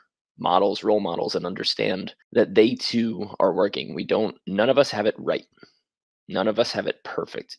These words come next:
and we're all on a path. And hopefully, uh, you guys can glean some info and insight from, uh, my path. So that's what we're gonna do today,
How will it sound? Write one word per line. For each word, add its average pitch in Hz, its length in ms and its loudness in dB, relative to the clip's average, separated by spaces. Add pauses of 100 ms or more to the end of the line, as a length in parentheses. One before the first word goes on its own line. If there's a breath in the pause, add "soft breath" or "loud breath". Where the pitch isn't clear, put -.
and 85 200 -4
we're 107 160 2
all 107 140 4
on 104 80 0
a 104 60 -4
path. - 420 -6
And 87 240 -4
hopefully, - 500 0 (380 loud breath)
uh, - 240 -2
you 87 80 -8
guys 90 220 0
can 76 200 -6 (840)
glean 95 260 -4
some 87 340 -6 (360)
info 113 320 -2
and 110 100 0
insight - 420 -4
from, 104 380 -2
uh, 127 180 -2
my - 200 -2
path. - 360 -8 (460 loud breath)
So - 220 2 (400)
that's - 160 -6
what 107 100 -2
we're 123 80 -2
gonna 117 180 2
do 113 140 0
today, 113 300 -2